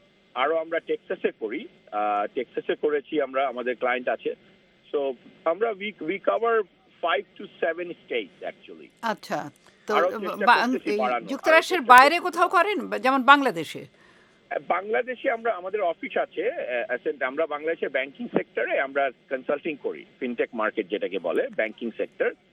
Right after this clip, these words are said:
Speaker 2: হুম হুম।
Speaker 1: তো আমাদের ডোমেইন হচ্ছে ফ্যা-, আহ, ব-, মানে, telco and, and, and fintech। ফিনটেকে পড়ে যাচ্ছে আপনার সব ব্যাংকগুলো, সিকিউরিটি এক্সচেঞ্জগুলো, মানে, এটাকে নাম দেওয়া হয় ফিনটেক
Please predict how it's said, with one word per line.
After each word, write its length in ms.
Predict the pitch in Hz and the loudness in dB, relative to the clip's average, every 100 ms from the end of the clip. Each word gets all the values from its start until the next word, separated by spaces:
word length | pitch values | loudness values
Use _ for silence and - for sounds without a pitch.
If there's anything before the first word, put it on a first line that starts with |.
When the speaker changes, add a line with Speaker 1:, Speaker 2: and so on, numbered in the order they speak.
| _ | _
Speaker 2:
হুম 120 | 214 | -8
হুম। 180 | 202 226 | -6 -4
Speaker 1:
তো 100 | 285 | -2
আমাদের 300 | 113 165 190 | 0 0 0
ডোমেইন 340 | 156 165 196 208 | -2 -2 -4 -6
হচ্ছে 240 | - 202 | -4 -4
ফ্যা-, 320 | - 160 143 | -2 -2 0
আহ, 180 | 139 127 113 | -2 -2 -4
ব-, 80 | 127 | -4
মানে, 280 | 127 127 117 | -2 -2 -2
telco 340 | 165 151 151 170 | -2 -4 -4 -2
and, 380 | 165 143 135 135 | 0 -2 -4 -6
and, 520 | 120 123 123 117 120 | -4 -4 -4 -4 -6
and 100 | 120 - | -4 -4
fintech। 280 | 151 127 101 - | -4 -4 -6 -4
ফিনটেকে 380 | 147 151 160 185 | -4 -4 -4 -2
পড়ে 260 | 170 170 | 0 0
যাচ্ছে 280 | 165 - 175 | 0 -2 -2
আপনার 320 | 151 - 147 - | -4 -2 -4 0
সব 160 | 147 123 | -2 0
ব্যাংকগুলো, 680 | 107 135 147 135 135 135 131 - | -2 -2 -2 -4 -2 -2 -4 -8
সিকিউরিটি 300 | - 139 143 | -10 -4 -4
এক্সচেঞ্জগুলো, 720 | 131 - 135 127 120 123 120 - - - - | -4 -4 -6 -4 -2 0 0 -2 -14 -20 -8
মানে, 160 | 127 131 | -2 -2
এটাকে 280 | 123 135 143 | -2 -2 -2
নাম 300 | 127 135 139 | 0 -2 0
দেওয়া 240 | 123 120 | 0 0
হয় 200 | 110 170 - | -2 -4 -4
ফিনটেক 300 | 131 123 147 | -8 -4 -6